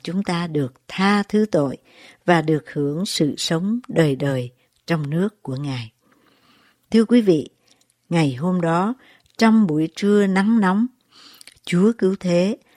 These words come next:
là Đức Chúa Trời trong thân xác con người đã đến với một thiếu phụ bên bờ giếng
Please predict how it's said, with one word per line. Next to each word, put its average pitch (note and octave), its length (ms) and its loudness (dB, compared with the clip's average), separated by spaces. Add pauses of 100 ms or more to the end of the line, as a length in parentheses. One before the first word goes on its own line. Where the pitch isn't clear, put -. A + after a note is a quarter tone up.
(140)
là F#3 200 4
Đức A3 200 4
Chúa D4+ 220 2
Trời E3+ 300 4
trong A3+ 380 0
thân A3+ 220 0
xác B3+ 280 0
con A#3 240 4
người D3 320 0 (420)
đã D#3 220 -2
đến G#3+ 400 4
với B3 160 4
một F#3 200 2 (100)
thiếu A#3+ 280 4
phụ D3 420 -2
bên F#3+ 360 2
bờ D3+ 180 2 (100)
giếng E3+ 320 2